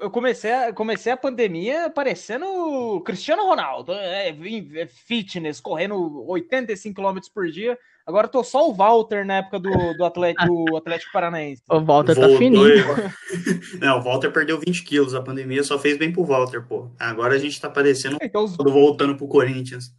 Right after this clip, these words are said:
Speaker 2: Pois é, ué, parece
Speaker 1: Os
Speaker 2: que ele
Speaker 1: vinte quilos.
Speaker 2: parou, ué, porque quem é casado não emagrece em pandemia, não, não, não, não tem,
Speaker 1: <laughs>
Speaker 2: tem possibilidade nenhuma.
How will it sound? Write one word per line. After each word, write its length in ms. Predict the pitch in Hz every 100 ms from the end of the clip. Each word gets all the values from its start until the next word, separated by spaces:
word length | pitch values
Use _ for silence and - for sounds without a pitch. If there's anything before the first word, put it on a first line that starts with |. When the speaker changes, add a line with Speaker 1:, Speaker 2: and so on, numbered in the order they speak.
| _ _ _ _ _ _ -
Speaker 2:
Pois 320 | 190 190 139
é, 120 | 147 180
ué, 80 |
parece 280 | 175 156 170
Speaker 1:
Os 40 | 170
Speaker 2:
que 60 |
ele 100 | -
Speaker 1:
vinte 80 | -
quilos. 160 | 226 -
Speaker 2:
parou, 540 | 226 175 165 190 202
ué, 80 | 147
porque 540 | - 156 - 175 175 165
quem 200 | - 175
é 60 | 180
casado 640 | 175 190 170 156 175 233
não 160 | 302 359
emagrece 580 | 294 196 156 151 147 156
em 40 |
pandemia, 640 | 147 151 151 139 139 139 139
não, 180 | 139
não, 300 | 147 151 147
não, 320 | 151 151 160 160
não 160 | 160
tem, 140 | 165 185 170
Speaker 1:
<laughs> 560 | 302 240 - 254 214 -
Speaker 2:
tem 80 | 180
possibilidade 580 | 208 214 185 190 202 220
nenhuma. 500 | 247 226 233 170